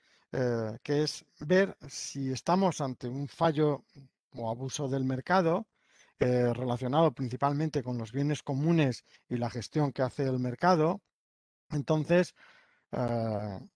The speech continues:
lo único que se va a requerir es una intervención pública correctiva, eh, tratando de, eh, a-, llamémosle amortiguar esos abusos, mm, y, eh, que siga de alguna forma,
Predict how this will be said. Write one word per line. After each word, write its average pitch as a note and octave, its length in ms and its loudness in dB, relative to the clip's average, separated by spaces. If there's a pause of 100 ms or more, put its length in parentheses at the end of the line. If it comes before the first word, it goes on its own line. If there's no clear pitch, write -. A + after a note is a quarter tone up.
(120)
lo C#3 160 0
único D3+ 340 0
que E3+ 120 -2
se E3 100 -2
va D#3 160 6
a - 20 4
requerir D#3 540 2
es D3 100 -6
una D3+ 140 -4
intervención C3 560 -2
pública D3+ 420 0
correctiva, C3 800 -4 (580)
eh, A2+ 840 0 (300)
tratando D3 560 4
de, D3 380 6
eh, B2+ 360 -4
a-, A2 720 -8 (260)
llamémosle B2 440 -2
amortiguar D3 840 2 (380)
esos D3 380 -2
abusos, E3+ 680 0 (500)
mm, A#2+ 160 -4 (160)
y, F3+ 300 8
eh, A#2 880 0
que C#3 120 -4
siga D#3 400 6
de D#3+ 80 4
alguna C3 380 0
forma, D3 440 0